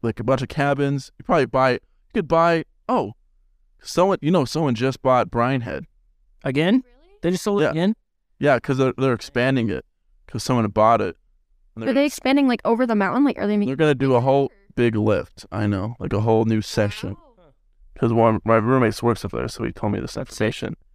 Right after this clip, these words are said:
Speaker 1: I think he said, like, Brian Head, which I feel like is a middle, middle grade ski resort. It's not, like, small, but it's not big, but it's, like, middle
Speaker 3: It's
Speaker 1: grade.
Speaker 3: pretty small, though.
Speaker 1: I don't know. I've never been there. I would say, like, it's on the me-,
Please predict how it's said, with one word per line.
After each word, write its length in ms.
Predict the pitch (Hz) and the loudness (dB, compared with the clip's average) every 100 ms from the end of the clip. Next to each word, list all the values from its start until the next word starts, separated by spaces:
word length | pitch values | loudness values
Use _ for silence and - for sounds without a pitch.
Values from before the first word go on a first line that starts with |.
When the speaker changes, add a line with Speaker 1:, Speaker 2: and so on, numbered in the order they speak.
| _ _ | _ _
Speaker 1:
I 200 | - 127 | -2 0
think 320 | 120 165 151 | 2 0 0
he 200 | - 151 | -4 -4
said, 380 | 214 - 113 107 - _ _ _ _ _ _ - | -2 0 0 0 -4 _ _ _ _ _ _ -6
like, 160 | 117 107 | -6 -4
Brian 460 | 113 110 120 165 147 | -4 0 2 2 0
Head, 240 | 123 110 | 0 0
which 180 | 110 113 | -2 -2
I 120 | 117 | -2
feel 140 | 131 | 0
like 120 | 120 113 | 0 0
is 100 | 110 | -2
a 60 | |
middle, 300 | 110 123 147 120 - | 0 2 0 -2 -4
middle 260 | 127 156 | 0 0
grade 480 | 113 110 107 104 101 | 0 0 0 0 -4
ski 220 | - - | -10 -4
resort. 400 | 104 104 107 101 | -2 0 0 0
It's 120 | 87 - | -2 0
not, 180 | 113 107 | 0 2
like, 240 | 101 - _ _ _ _ _ | -2 -6 _ _ _ _ _
small, 640 | - - 123 113 123 143 | -16 -6 0 2 2 0
but 160 | 127 110 | 0 -2
it's 120 | 104 | 0
not 220 | 123 87 | -2 -2
big, 280 | - 123 98 | 0 0 0
but 80 | 117 | -2
it's, 100 | - | -2
like, 120 | 120 | -2
middle 260 | 117 113 113 | 0 0 0
Speaker 3:
It's 60 | |
Speaker 1:
grade. 220 | 110 110 | 0 -2
Speaker 3:
pretty 160 | 139 381 | 0 -2
small, 400 | - - _ _ | -4 -8 _ _
though. 300 | _ 135 170 _ _ _ _ _ _ - | _ _ _ _ _ _ _ _ _ 2
Speaker 1:
I 60 | |
don't 180 | 147 117 | 4 4
know. 120 | 104 | 2
I've 160 | 101 110 | 2 2
never 100 | 107 | 0
been 180 | - 104 | -2 -2
there. 240 | 92 71 - | -4 -6 0
I 100 | 110 | 0
would 120 | 123 | 0
say, 200 | - 123 | -2 0
like, 220 | 113 101 | 0 -2
it's 140 | 120 127 | -4 0
on 240 | 135 127 | 2 2
the 160 | 117 104 | 2 0
me-, 200 | 113 | -2